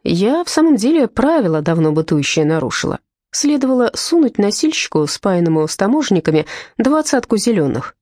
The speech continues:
и чемодан проверке не подвергался бы. Так провозилось и провозится нечто посерьёзнее дореволюционных изданий прогрессивно настроенных классиков. Награды чужие,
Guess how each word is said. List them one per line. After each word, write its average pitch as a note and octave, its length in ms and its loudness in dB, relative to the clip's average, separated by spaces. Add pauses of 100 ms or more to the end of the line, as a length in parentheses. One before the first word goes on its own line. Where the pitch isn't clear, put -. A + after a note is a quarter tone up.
и A#3 240 2
чемодан C#4 480 0
проверке G#3+ 480 0
не F#3+ 100 2
подвергался D3+ 640 -2
бы. D#3 160 -2 (440)
Так C4+ 260 -2
провозилось C#4+ 680 0
и D#3 60 0
провозится F3 640 -2 (320)
нечто F#3 400 2
посерьёзнее G3+ 800 0 (160)
дореволюционных D3+ 800 0
изданий D3 420 -2
прогрессивно D#3 680 -2
настроенных C#3+ 560 -4
классиков. - 560 -6 (800)
Награды C4+ 680 2
чужие, G#3+ 760 0